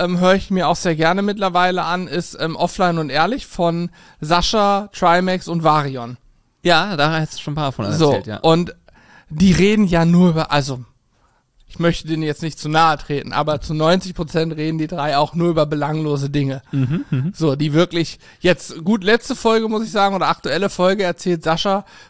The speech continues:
Speaker 1: der hat ja einen Burgerladen in Hamburg, Sankt Pauli aufgemacht.
Speaker 2: Ja.
Speaker 1: Und
Speaker 2: Better,
Speaker 1: erzählt,
Speaker 2: Better Burger
Speaker 1: erzählt
Speaker 2: übrigens.
Speaker 1: über seinen Nachbar,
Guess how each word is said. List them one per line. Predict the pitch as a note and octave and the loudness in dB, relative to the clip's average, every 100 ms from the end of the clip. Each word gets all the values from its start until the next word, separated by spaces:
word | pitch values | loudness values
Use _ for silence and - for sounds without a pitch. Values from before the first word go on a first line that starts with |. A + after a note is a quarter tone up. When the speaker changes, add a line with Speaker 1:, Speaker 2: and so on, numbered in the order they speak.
| - | 0
Speaker 1:
der | D#3+ | 2
hat | D#3 | 2
ja | D#3+ | 0
einen | C#3+ | 0
Burgerladen | C#3 D#3 F3+ F3+ F#3 F#3 | 4 4 4 2 2 0
in | D#3+ | 0
Hamburg, | D#3+ F3+ D#3 | 0 0 -2
Sankt | D3 C#3+ | -4 -2
Pauli | C#3+ E3+ F#3 | 0 0 0
aufgemacht. | F#3 - G3 A3 - - | -2 -2 -2 -2 -4 0
Speaker 2:
Ja. | C3+ C3 F#3 - - - _ _ | 2 2 -4 -16 -20 -20 _ _
Speaker 1:
Und | E3+ | 2
Speaker 2:
Better, | E3+ D3+ | 4 4
Speaker 1:
erzählt, | B2 - D#3+ | 0 2 4
Speaker 2:
Better | G3 B2+ | 4 4
Burger | G#2+ G#2+ | 4 4
Speaker 1:
erzählt | E3+ F#3+ F#3+ | 4 4 2
Speaker 2:
übrigens. | G3 F3+ | 4 4
Speaker 1:
über | F3+ | 2
seinen | E3 F3 E3+ E3+ C3+ D#3+ | 4 4 4 0 -4 0
Nachbar, | E3 - - G3+ G3+ G3 - | 0 0 2 6 6 4 -4